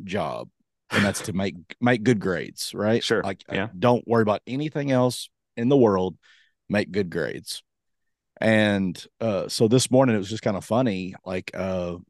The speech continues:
Speaker 1: I was back in, I guess, either high school or college, one of the, or even, like, now, I was just in a class, right? And
Speaker 2: Mm-hmm.
Speaker 1: I was taking this, like, science test,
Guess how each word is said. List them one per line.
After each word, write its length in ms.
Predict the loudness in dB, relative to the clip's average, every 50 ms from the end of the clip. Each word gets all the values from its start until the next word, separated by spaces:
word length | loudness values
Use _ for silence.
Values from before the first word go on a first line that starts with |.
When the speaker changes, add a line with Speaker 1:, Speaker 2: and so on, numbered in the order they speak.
| _ _ _ -4
Speaker 1:
I 80 | -2 0
was 300 | 2 2 0 0 -2 -6 _ 0
back 240 | 2 2 2 2
in, 240 | 0 -2 -2 -4 -6
I 100 | -8 -6
guess, 460 | -2 0 2 2 2 0 -2 -8 -8 -8
either 220 | -6 -4 -4 -4 -2
high 180 | 0 0 0
school 180 | 0 2 2 2
or 140 | 2 0 -2
college, 440 | 0 4 4 6 6 6 4 2
one 180 | -2 0 0 0
of 40 | 0
the, 60 | 0
or 160 | 2 4 6 6
even, 180 | 6 4 2 -2
like, 140 | -4 -6 -6
now, 240 | -4 -2 -2 -2 -2
I 180 | 2 4 6 6
was 100 | 4 4
just 140 | -2 -6 -6
in 80 | -8
a 60 | -8 -8
class, 560 | -10 -4 0 2 2 2 2 0 -2 -6 -4
right? 280 | -2 0 0 0 -2 -4 _ _ _ _ _ _ _ _ _ _ _ _ _ -4
And 100 | -2 2
Speaker 2:
Mm-hmm. 80 | 4
Speaker 1:
I 40 | 4 4
was 140 | 4 2
taking 340 | 2 2 2 2 4 2 0
this, 200 | 0 -2 -6 -4
like, 220 | -6 -6 -6 -4 -4
science 500 | -4 -2 0 2 2 2 2 0 -2 -8
test, 560 | -8 -6 -6 -6 -6 -6 -6 -8 -10 -10